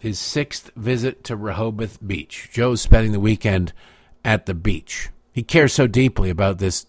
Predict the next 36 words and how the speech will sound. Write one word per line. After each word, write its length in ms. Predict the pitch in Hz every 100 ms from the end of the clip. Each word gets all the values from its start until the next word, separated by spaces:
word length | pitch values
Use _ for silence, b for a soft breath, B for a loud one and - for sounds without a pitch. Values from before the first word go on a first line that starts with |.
| _
this 240 | 107 101
gun 380 | - 107 131 139
control 440 | 123 117 - 104 101
issue 280 | 95 104
that 140 | 98 98
he's 200 | 101 98
not 240 | 104 101
going 220 | - 101
to 100 | 98
involve 380 | 98 85 95 98
himself. 320 | 92 90 104 B B -
Well, 140 | 123
he 140 | 123 120
actually 420 | 113 - - 98
did. 280 | 98 85 85
He 80 |
walked 400 | 87 98 104 -
in, 240 | 107 101 92 b b b
he 140 | -
threw 240 | 107 - 107
a 40 |
Molotov 560 | 98 95 95 - 95 87
cocktail, 640 | - 120 - 117 101 95 b b b b b _
uh, 120 | 107 110 -
on 180 | 107 107
the 80 |
negotiations, 960 | 101 98 104 98 - 95 95 - 90 87
and 180 | - 104
then 180 | 98 90
ran 280 | 92 95 92
out 240 | 90 87
and 180 | - 92
ran 220 | 85 87
to 120 | 80 85
the 100 | 78
beach. 460 | 98 - - -